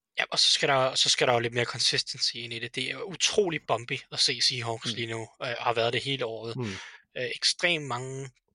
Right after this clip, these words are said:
Speaker 1: dumme turnovers. Ekstremt mange, øh, dårlige, øh, red zone, øh, spil,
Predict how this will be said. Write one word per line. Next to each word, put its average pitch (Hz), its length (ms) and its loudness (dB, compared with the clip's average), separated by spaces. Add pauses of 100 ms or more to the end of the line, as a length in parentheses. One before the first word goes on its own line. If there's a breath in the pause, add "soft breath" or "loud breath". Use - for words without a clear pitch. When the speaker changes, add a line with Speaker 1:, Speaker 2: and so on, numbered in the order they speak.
(180)
Speaker 1:
dumme 131 240 0
turnovers. 120 800 -2 (480)
Ekstremt 147 640 0
mange, 123 540 -4
øh, 110 540 -2 (100)
dårlige, 123 640 0
øh, 123 380 -8
red 120 140 0
zone, 117 640 -2
øh, 107 180 -6
spil, 117 380 0